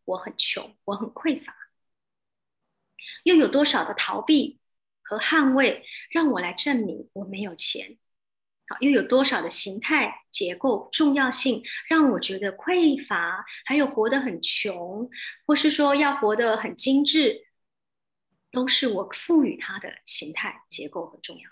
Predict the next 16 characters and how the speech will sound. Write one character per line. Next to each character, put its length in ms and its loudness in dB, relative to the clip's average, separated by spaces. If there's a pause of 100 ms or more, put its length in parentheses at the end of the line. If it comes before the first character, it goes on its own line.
性。 240 -14 (1900)
然 160 -2
后 120 4
随 260 2
时 200 4
提 180 -4
醒 240 -6
自 120 -12
己， 240 -12 (220)
一 100 -4
个 140 -2
无 140 -4
限 240 -6
的 120 -10
存 360 -12
有， 200 -14